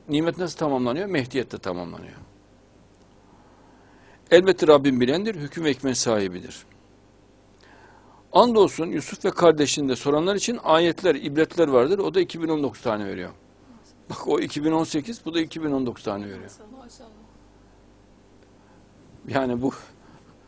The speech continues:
Speaker 1: çok şaşırtıcı, bayağı hayret verici. Bak, andolsun Yusuf ve kardeşlerinde. Ee, ya zaten Yusuf, e, oğlu Mesih diye geçiyor Tevrat'ta da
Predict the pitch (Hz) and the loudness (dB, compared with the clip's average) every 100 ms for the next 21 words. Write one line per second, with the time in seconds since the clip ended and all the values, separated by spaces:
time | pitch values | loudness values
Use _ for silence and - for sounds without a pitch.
0 | - - 185 - 147 - 160 165 165 - | -12 -6 -6 -4 -4 -4 -4 -4 -8 -10
1 | - 123 123 143 156 135 95 92 - - | -2 2 4 6 4 2 -4 -6 -16 -20
2 | - - - - - - - 113 120 - | -20 -20 -20 -20 -20 -20 -6 -2 -2 2
3 | 165 175 156 214 151 139 131 - 185 - | 4 4 2 0 -2 -2 -4 -2 0 4
4 | 147 139 117 131 107 104 87 - - - | 4 4 2 2 0 -2 -8 -12 -20 -20
5 | - - - - - - - - - - | -20 -20 -20 -20 -20 -20 -20 -20 -20 -20
6 | - - - - - - _ - _ _ | -20 -20 -20 -20 -20 -20 _ -20 _ _
7 | - 131 117 110 107 123 139 117 143 165 | -10 -4 -2 -2 -4 -2 -4 -2 -4 -4
8 | 135 - - 127 123 123 208 - - - | -6 -8 -6 -2 -2 -4 -8 -10 -8 -4
9 | 175 131 127 120 110 117 - 110 98 90 | 4 6 6 2 -2 -4 -4 -2 -2 -4
10 | - 90 95 90 85 90 85 | -6 -6 -4 -6 -6 -6 -6